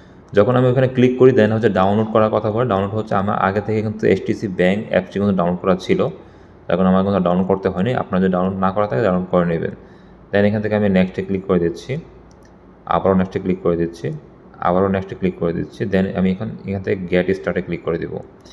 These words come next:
তারপর এখানে দেখতে পাচ্ছেন ফর্ম চলে আসছে, "Let's get started, enter your phone number, national আইডি, ইকামা and date of birth।" এখানে আপনার সিম নাম্বার, ইকামা নাম্বার এবং আপনার জন্ম তারিখ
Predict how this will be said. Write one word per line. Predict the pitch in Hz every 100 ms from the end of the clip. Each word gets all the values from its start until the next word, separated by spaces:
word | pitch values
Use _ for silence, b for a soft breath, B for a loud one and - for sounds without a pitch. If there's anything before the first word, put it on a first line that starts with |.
| B B B B -
তারপর | 98 117
এখানে | 113
দেখতে | 110 117
পাচ্ছেন | 113 127
ফর্ম | 113 - 98 101
চলে | 98 92
আসছে, | 90 - 113
"Let's | 90 95 95 - 101
get | 98
started, | 92 - 87 82 85 - 90
enter | 90 95
your | 90 95
phone | - 98 98
number, | 101 98 101 101 87
national | 87 95 92
আইডি, | - 90
ইকামা | 92 90 90 90 92
and | 85 85 82
date | 82
of | 85 82
birth।" | 85 - - B B B -
এখানে | 95 92
আপনার | 92 98
সিম | - 95
নাম্বার, | 95 98 98 101 98
ইকামা | 92 95
নাম্বার | 92 92 95
এবং | 90 90
আপনার | 87 90
জন্ম | 87 87 92
তারিখ | 95 117